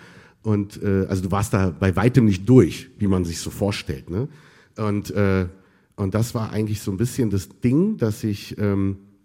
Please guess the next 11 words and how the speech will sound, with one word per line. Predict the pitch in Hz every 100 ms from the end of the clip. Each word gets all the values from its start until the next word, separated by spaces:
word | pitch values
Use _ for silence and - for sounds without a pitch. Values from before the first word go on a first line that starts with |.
| _ _ - - -
dass | 98
ich | 90
da | 107 110
gesehen | 95 107 113
habe, | 107 104 104 104 - - - _ _ -
also | 101
man, | 113 110
man | 113
hat | 143 -
das | 131
Gefühl, | - - - 202 240 247